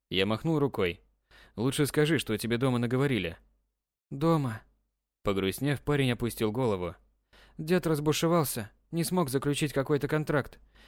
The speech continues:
Ему вежливо намекнули, что вначале с внуком разберись. Вот он и устроил скандал. Грозился меня из семьи выгнать. Мать с бабушкой заступились. В итоге тростью всё-таки огрел. Да ладно, переживу. Парень махнул рукой.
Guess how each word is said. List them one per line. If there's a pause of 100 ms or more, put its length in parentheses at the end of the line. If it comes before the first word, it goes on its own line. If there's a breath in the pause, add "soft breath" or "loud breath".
(120 soft breath)
Ему
вежливо
намекнули,
что
вначале
с
внуком
разберись. (400)
Вот
он
и
устроил
скандал. (440)
Грозился
меня
из
семьи
выгнать. (400)
Мать
с
бабушкой
заступились. (420)
В
итоге
тростью
всё-таки
огрел. (280)
Да
ладно,
переживу. (640)
Парень
махнул
рукой.